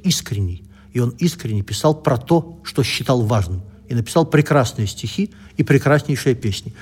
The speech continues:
Тогда я говорю моему помощнику: «Тащи». Он приносит гитару, которая в буквальном смысле объехала полсвета. Я имею в виду все паралимпиады, которые были с двухтысячного года. Кстати, там есть такая грустная шутка, что, видите,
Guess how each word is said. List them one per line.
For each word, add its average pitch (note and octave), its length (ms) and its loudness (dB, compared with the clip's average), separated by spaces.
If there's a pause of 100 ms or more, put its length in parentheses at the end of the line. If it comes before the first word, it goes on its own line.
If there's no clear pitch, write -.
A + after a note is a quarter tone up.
(280)
Тогда C3+ 340 6
я B2 480 6
говорю C3 220 6
моему A#2+ 180 2
помощнику: A#2+ 640 -2 (320)
«Тащи». F3 480 -2 (1000)
Он F3+ 160 6
приносит C3+ 460 4 (320)
гитару, D#3+ 540 2
которая B2 320 0
в - 20 0
буквальном A#2+ 440 2
смысле A2+ 440 -4
объехала A2 640 0 (280)
полсвета. A#2 600 -2 (300)
Я C#3 160 8
имею C#3 160 8
в - 20 4
виду C3+ 140 6
все C3 380 6
паралимпиады, A#2+ 960 4 (360)
которые A#2+ 380 2
были A2+ 200 4
с G2+ 80 0
двухтысячного A2+ 760 -4
года. A2 300 -2 (400)
Кстати, D3 240 -2
там A#2 160 0
есть A2+ 180 0
такая A2+ 280 -2
грустная A2+ 420 -2
шутка, - 380 -4
что, - 200 -10
видите, A#2+ 380 -2